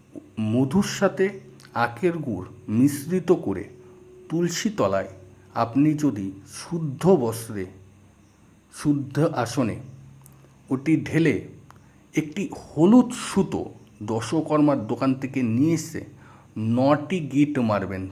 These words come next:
তুলসী তলায়। কোনো কিছু বলতে হবে না, আপনার মনোকামনা জানিয়ে এক একটা করে প্যাঁচ দেবেন আর নটি গিট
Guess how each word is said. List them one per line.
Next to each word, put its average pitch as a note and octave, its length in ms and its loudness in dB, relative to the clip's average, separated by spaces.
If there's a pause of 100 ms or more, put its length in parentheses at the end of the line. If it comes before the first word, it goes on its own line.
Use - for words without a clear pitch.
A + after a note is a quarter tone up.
তুলসী B2 400 -2
তলায়। F#2 280 -2 (560)
কোনো F#3 280 2
কিছু G3+ 220 -2
বলতে A#2+ 340 0
হবে G2+ 180 -2
না, G2+ 60 -6 (180)
আপনার D#3+ 440 0
মনোকামনা D3 720 4 (1000)
জানিয়ে C3 440 4 (1000)
এক B2+ 120 -2
একটা - 320 -2
করে B2+ 140 -2 (200)
প্যাঁচ C#3+ 220 4 (140)
দেবেন G3 240 6 (160)
আর A2 80 0 (180)
নটি A2 320 -2 (440)
গিট A2+ 180 -6